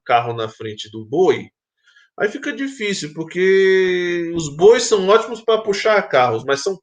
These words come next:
péssimos pra empurrar. Então, quando se inverte a ordem das coisas, se cria um problema pastoral imenso.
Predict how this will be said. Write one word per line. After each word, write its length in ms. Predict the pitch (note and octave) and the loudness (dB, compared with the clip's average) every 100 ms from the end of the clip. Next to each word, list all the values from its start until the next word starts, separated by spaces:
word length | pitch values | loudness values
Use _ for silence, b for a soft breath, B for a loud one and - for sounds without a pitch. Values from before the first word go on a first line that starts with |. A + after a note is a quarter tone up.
| - | 2
péssimos 540 | G3 G#3+ G#3 C#3+ C3 - | 4 4 0 -6 -10 -6
pra 140 | A#2 | -6
empurrar. 480 | A2 A2 G2+ F#2+ - _ _ _ _ _ _ _ _ _ _ _ _ _ _ _ _ _ _ _ _ _ b b | -6 -10 -10 -8 -12 _ _ _ _ _ _ _ _ _ _ _ _ _ _ _ _ _ _ _ _ _ b b
Então, 280 | D3 D3+ B3+ | -4 0 0
quando 180 | B3+ A#3 | 0 -4
se 120 | A3 | -2
inverte 440 | F#3 F#3 C#4+ C#4+ G#3 | 0 2 2 2 2
a 40 | |
ordem 220 | F3 D#3 | 2 2
das 200 | C3+ A#2+ | 2 0
coisas, 560 | - F#3 G#3+ C#3+ C3 - | 0 6 6 6 -2 -10
se 120 | D#3+ | -12
cria 240 | - G#3+ B3+ | -8 -8 -8
um 80 | - | -6
problema 520 | F3+ D#3+ F3 D#3+ D#3 | -6 -4 -4 -4 -2
pastoral 640 | D#3 D#3 C#3+ C3+ E3 G3 | -2 -2 -2 2 0 -2
imenso. 600 | F#3 E3 D#3+ D#3 - - | -8 -8 -8 -10 -18 -20